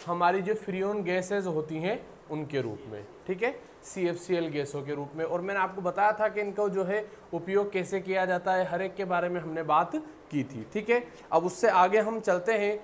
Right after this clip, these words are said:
तो अगला हेडिंग डालना, आज हम पढ़ेंगे हैलोजन व्युत्पन्नों का वर्गीकरण तथा नामकरण। हैलोजन,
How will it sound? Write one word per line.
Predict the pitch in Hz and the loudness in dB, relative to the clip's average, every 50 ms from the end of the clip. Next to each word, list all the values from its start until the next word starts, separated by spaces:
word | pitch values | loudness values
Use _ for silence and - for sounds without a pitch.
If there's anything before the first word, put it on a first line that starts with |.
| - - - - - | -10 -20 -10 -2 2
तो | 165 | 4
अगला | 170 185 185 233 240 233 | 4 6 8 8 8 10
हेडिंग | 226 226 240 240 226 | 8 6 4 4 6
डालना, | 208 190 202 208 208 214 | 8 8 8 8 8 6
आज | 214 - 202 208 202 208 | 8 8 10 8 8 8
हम | 220 220 190 | 6 2 4
पढ़ेंगे | 190 180 196 208 196 196 196 208 202 202 - - - - | 2 4 4 4 4 4 4 4 2 -2 -6 -14 -4 4
हैलोजन | 170 180 190 196 208 202 190 233 247 240 | 6 8 8 8 8 8 8 6 4 4
व्युत्पन्नों | 220 208 202 190 202 - - 190 175 185 180 180 180 | 4 6 4 4 4 4 2 2 2 2 0 -2 2
का | 180 196 196 196 196 196 196 - - 139 | 6 8 10 10 10 8 6 2 -8 -2
वर्गीकरण | 135 165 180 196 190 233 240 202 214 202 202 202 196 | 2 4 4 4 2 0 -2 2 2 2 4 2 2
तथा | 196 170 147 165 190 208 269 302 - - - - | -2 -2 2 6 8 8 8 6 2 -8 -10 -4
नामकरण। | 160 170 170 165 151 139 - 135 113 110 104 101 113 - - - - - - - - - - - - - - - - - - - - - - - - - - - - - - - - - - - - - - - - - - - - - - - - - - - - - - - - - - - - - - | 0 2 4 4 2 0 -2 -2 -4 -4 -4 -8 -12 -16 -18 -20 -20 -20 -20 -20 -20 -20 -20 -20 -20 -20 -20 -20 -20 -20 -20 -20 -20 -20 -20 -20 -20 -20 -20 -20 -20 -20 -20 -20 -20 -20 -20 -20 -20 -20 -20 -20 -20 -20 -20 -20 -20 -20 -20 -20 -20 -20 -20 -20 -20 -20 -20 -20 -20 -20 -20 -20 -20 -12 -8
हैलोजन, | 151 151 160 175 180 175 165 180 180 185 | -6 -4 -2 0 0 0 0 0 0 -2